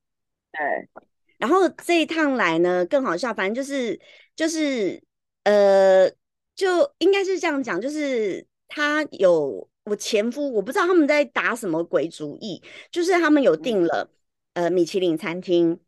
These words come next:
Speaker 2: 好，然后一间烧肉，一间寿司这样子，订了两晚。
Speaker 1: 嗯。
Speaker 2: 可是很荒谬的是，竟然没有订我女儿的位置哦。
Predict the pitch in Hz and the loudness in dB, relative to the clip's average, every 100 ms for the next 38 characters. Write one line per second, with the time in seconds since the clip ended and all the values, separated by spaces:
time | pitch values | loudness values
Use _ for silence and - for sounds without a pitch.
0 | _ 190 139 - 185 240 226 202 185 - | _ -6 -4 -4 -2 2 4 4 2 -4
1 | 233 233 214 214 220 214 190 208 165 196 | -6 -2 -2 -2 -4 -2 2 2 0 -4
2 | 185 185 185 180 180 190 202 165 - 156 | -4 -2 -2 -4 -4 -4 -4 -4 -6 -10
3 | 147 156 131 143 131 - - - _ 254 | -6 -6 -4 -6 -12 -16 -18 -20 _ -2
4 | 208 165 135 127 156 - 147 - - 233 | 0 0 -2 -4 -2 -2 -4 -6 -4 -2
5 | 415 349 196 269 285 330 320 208 170 - | 0 0 0 0 4 4 4 2 0 -2
6 | 247 - _ - 359 285 220 262 202 254 | -8 -8 _ -2 0 2 0 0 -2 -2
7 | 220 202 170 151 156 240 214 180 190 185 | 0 2 2 0 0 0 -2 -2 0 0